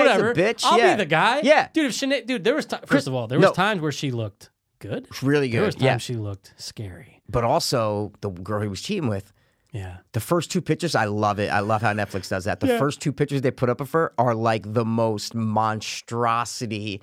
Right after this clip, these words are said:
Speaker 2: She's
Speaker 1: looking pictures. It's like a cl-, her hair's all fucked
Speaker 2: Yeah.
Speaker 1: up. It's like,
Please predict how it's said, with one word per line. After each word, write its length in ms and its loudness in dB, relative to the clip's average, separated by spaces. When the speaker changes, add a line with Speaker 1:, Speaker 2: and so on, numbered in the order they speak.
Speaker 2:
She's 220 -10
Speaker 1:
looking 400 0
pictures. 480 0
It's 140 -2
like 140 2
a 140 -2
cl-, 160 -4
her 140 4
hair's 260 0
all 100 4
fucked 280 0
Speaker 2:
Yeah. 140 4
Speaker 1:
up. 100 0
It's 80 -6
like, 200 0